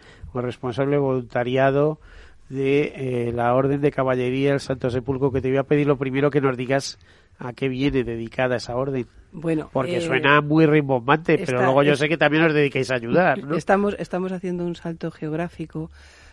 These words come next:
Speaker 2: pero no un salto ni cuantitativo ni cualitativo.
Speaker 1: Bueno, nos hemos ido de Perú a Palestina, pero
Speaker 2: Sí,
Speaker 1: bueno.
Speaker 2: eh,
Speaker 1: ¿Eh?
Speaker 2: Palestina tiene un problema, sobre todo con la infancia, con la infancia y con los más vulnerables, los discapacitados, las personas que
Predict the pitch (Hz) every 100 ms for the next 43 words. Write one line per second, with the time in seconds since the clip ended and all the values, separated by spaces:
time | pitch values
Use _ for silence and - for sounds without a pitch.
0 | _ 160 165 170 170 170 175 160 - 156
1 | 160 151 156 - 151 156 151 151 151 151
2 | 151 151 143 143 151 139 151 120 120 131
3 | 147 143 156 147 139 139 139 160 185 170
4 | 151 143 139 - 160 127 113 127 160 147
5 | 123 110 - 185 180 175 139 170 175 -
6 | 214 208 202 208 - - 202 185 185 185
7 | 185 170 170 170 180 160 - 160 175 175
8 | - 160 143 139 - 160 156 147 - 135
9 | - 151 160 160 202 208 - 214 214 220
10 | - - - - 170 170 165 160 160 180
11 | 180 170 160 156 151 170 156 143 147 156
12 | 151 - 160 - - 147 151 156 180 180
13 | 185 175 165 - 160 156 165 165 - 160